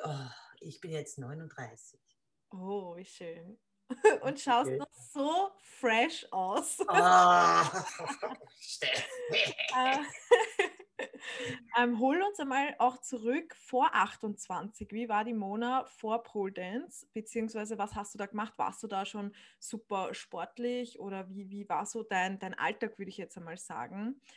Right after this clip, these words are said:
Speaker 2: Weil jetzt ist ja Pole Dance, ähm, beziehungsweise der Sport generell, egal ob jetzt Kraft, Flexibilität, das ist ja jetzt auch dein Leben. Du hast ja deine Studios, du, du, du, da hast deinen Hob-, dein Hobby quasi zum Beruf gemacht.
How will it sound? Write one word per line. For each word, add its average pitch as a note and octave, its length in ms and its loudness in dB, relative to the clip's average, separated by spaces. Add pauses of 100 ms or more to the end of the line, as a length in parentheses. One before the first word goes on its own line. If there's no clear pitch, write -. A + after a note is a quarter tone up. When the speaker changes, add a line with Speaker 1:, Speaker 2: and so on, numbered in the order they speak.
Speaker 2:
Weil F3+ 120 -4
jetzt G3+ 220 -4
ist A3 160 -6
ja G#3+ 100 -2
Pole G3+ 340 -4
Dance, G#3+ 560 -4
ähm, F#3 400 -6
beziehungsweise G3 560 -10
der F#3 120 -8
Sport F#3 400 -6
generell, G3 500 -4
egal F3 280 -8
ob E3 80 -10
jetzt E3+ 180 -10
Kraft, F3+ 320 0
Flexibilität, F#3 680 -10
das F#3 140 -12
ist G3 120 -12
ja F3+ 60 -2
jetzt E3 160 -4
auch - 160 -10
dein E3 220 -12
Leben. A3 400 -8
Du G3 80 -10
hast F#3 160 -12
ja F#3+ 80 -14
deine E3 200 -12
Studios, B3 640 -4 (380)
du, G#3 320 -2
du, G3 240 -10
du, - 160 -20 (100)
da F#3+ 180 -10
hast F#3+ 300 -6
deinen F#3 300 -8
Hob-, G3+ 260 -8 (100)
dein F#3 200 -4
Hobby A3+ 260 -2
quasi F#3+ 320 -2
zum F#3+ 400 -12
Beruf C#4 380 -2
gemacht. A3 400 0